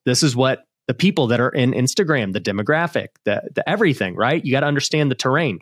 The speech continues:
Then from there, you know, we need to understand, um, who it is we're fighting. What are we fighting for? Like, how, like, what is our end goal?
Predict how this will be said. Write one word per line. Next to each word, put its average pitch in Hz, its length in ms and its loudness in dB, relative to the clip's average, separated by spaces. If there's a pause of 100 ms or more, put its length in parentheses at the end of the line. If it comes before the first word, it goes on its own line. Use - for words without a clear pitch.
(560)
Then 185 340 4
from 139 320 2
there, 147 580 4 (680)
you 156 140 4
know, 120 120 2
we 143 120 4
need 185 180 6
to 135 40 0
understand, 120 680 0 (360)
um, 117 380 0
who 202 180 4
it 165 60 4
is 156 120 4
we're 180 80 4
fighting. 165 460 0
What 143 160 2
are 175 60 4
we 165 100 4
fighting 170 280 2
for? 196 380 2
Like, 113 220 0
how, 151 360 0
like, 131 240 -2
what 175 340 2
is 156 160 4
our 143 120 4
end 135 180 2
goal? 156 320 0